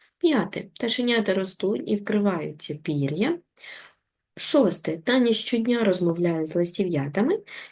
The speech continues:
І сьоме – Діти приходять помилуватися пташенятами. Зараз я пропоную вам ще раз прослухати цей текст, для того, щоб краще його запам'ятати.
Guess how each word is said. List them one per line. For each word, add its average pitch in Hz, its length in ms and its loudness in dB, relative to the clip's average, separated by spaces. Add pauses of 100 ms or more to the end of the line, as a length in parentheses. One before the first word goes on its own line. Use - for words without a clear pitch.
І 185 100 2
сьоме – 165 540 0 (180)
Діти 175 400 0
приходять 285 580 2
помилуватися 233 880 2
пташенятами. 156 1040 -4 (1600)
Зараз 240 380 2
я 220 80 4
пропоную 190 600 0
вам 220 280 -6
ще - 380 0
раз 160 140 0
прослухати 180 680 -2
цей 208 260 -2
текст, - 480 -10 (960)
для 202 160 6
того, 185 240 2
щоб 151 280 -6
краще - 440 -4
його 269 280 4
запам'ятати. 160 1000 -2